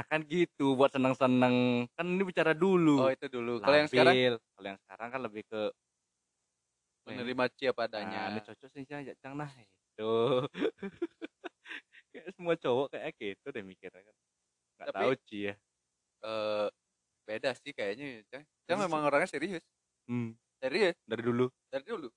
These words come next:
Speaker 1: Nyari pacar?
Speaker 2: Nyari pacar yang, yang mau serius.
Speaker 1: Hmm.
Speaker 2: Makanya Cang selalu pengen kenal dengan orang tua pacar Cang.
Speaker 1: Hmm. <laughs>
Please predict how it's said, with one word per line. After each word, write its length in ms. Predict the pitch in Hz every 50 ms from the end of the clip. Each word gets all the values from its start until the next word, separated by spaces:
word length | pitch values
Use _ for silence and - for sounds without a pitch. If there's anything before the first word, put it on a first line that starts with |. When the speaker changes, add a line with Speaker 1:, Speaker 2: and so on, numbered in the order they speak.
| _
Speaker 1:
Nyari 160 | 117 117 120
pacar? 320 | 113 120 117 - - 147 156 - _ _ _ _ _
Speaker 2:
Nyari 160 | - 143 143
pacar 320 | 139 - 131 127 - 180 196
yang, 180 | 185 165 156 147 131 _ _ -
yang 180 | 135 135 131 131 131
mau 320 | 131 131 131 131 131 127
serius. 320 | _ - 139 151 143 117 - _ _ _ -
Speaker 1:
Hmm. 240 | 113 113 110 104 104 - _ _ _ _ _ _ _ - 135
Speaker 2:
Makanya 240 | 143 160 208 208
Cang 140 | - 226 220 -
selalu 240 | - 175 160 165
pengen 300 | 180 - 165 156 156 151 147
kenal 320 | - 139 139 147 156 151
dengan 240 | 143 135 135 131 117
orang 240 | 117 120 123 123 123 -
tua 160 | - 123 120 120
pacar 320 | - 113 - - 123 -
Cang. 160 | - 95 - _ _ _ _ _ _ _ _ _ _ _ _ _ _
Speaker 1:
Hmm. 800 | 98 101 110 120 135 139 139 143 151 156 160 165 165 170 175 185
<laughs> 540 | - - - 202 220 226 - - 392 381 -